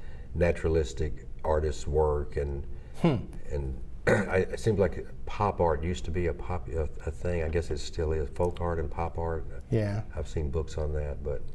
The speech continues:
Speaker 2: Well, there
Speaker 1: I
Speaker 2: again,
Speaker 1: don't
Speaker 2: it's like
Speaker 1: know.
Speaker 2: I, I do everything from scratch board to, you know, people will tell you,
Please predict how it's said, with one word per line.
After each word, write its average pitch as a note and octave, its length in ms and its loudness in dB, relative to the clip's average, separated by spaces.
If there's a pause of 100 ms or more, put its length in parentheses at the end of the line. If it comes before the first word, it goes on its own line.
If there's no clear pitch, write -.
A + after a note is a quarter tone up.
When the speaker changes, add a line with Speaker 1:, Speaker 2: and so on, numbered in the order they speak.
(1080)
Speaker 2:
Well, C3+ 320 2 (160)
there B2+ 140 4
Speaker 1:
I - 20 6
Speaker 2:
again, C3 280 6
Speaker 1:
don't A#2 80 2
Speaker 2:
it's G#2+ 180 0
like A#2 180 4
Speaker 1:
know. B2+ 240 4 (180)
Speaker 2:
I, A#2 80 4
I - 40 6
do C3 220 4
everything B2 360 2
from G2 180 -2
scratch A#2 520 2
board A#2+ 380 2
to, F#2 360 0 (920)
you A2+ 180 2
know, G2 420 0 (1040)
people F3 300 6
will C#3 220 4 (160)
tell F#3 320 4
you, A2+ 360 2